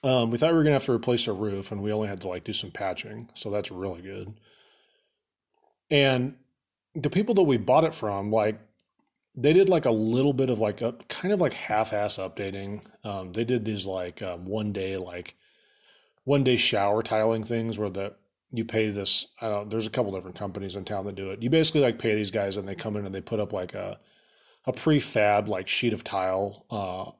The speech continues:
on the walls of your shower or whatever. And they're just total garbage. So those came out really easy. They just come out in one piece. So that's really good.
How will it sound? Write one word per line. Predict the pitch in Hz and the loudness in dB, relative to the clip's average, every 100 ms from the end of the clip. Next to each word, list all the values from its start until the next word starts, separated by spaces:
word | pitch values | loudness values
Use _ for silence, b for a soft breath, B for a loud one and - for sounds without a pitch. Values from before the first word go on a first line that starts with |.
| _ | _
on | 117 101 92 | -10 -8 -6
the | |
walls | 92 98 92 95 92 | -2 0 0 -2 -4
of | |
your | 92 | -6
shower | 92 - 90 90 92 | -6 -2 -2 -2 -2
or | 90 | -4
whatever. | 90 90 92 92 - | -6 -6 -8 -8 -10
And | 101 92 107 | -10 -10 -6
they're | 123 | -2
just | 143 | 0
total | - 160 120 | 2 4 4
garbage. | 95 95 85 85 90 | 2 -4 -6 -8 -4
So | - 92 87 b b b b | -4 -4 -6 b b b b
those | - 147 | 0 2
came | - 180 | 4 6
out | 151 101 | 4 4
really | 117 110 104 101 _ _ | 2 4 0 -6 _ _
easy. | 143 135 92 90 104 - _ - | 4 4 2 -2 -8 -10 _ -2
They | 120 | 0
just | 123 | 2
come | 143 | 2
out | 135 | 2
in | 110 | 2
one | 104 95 | 0 -4
piece. | 107 92 92 | -6 -2 -2
So | - 123 | 2 4
that's | 143 98 | 4 2
really | 95 95 85 | -4 -6 -6
good. | 87 90 | -12 -14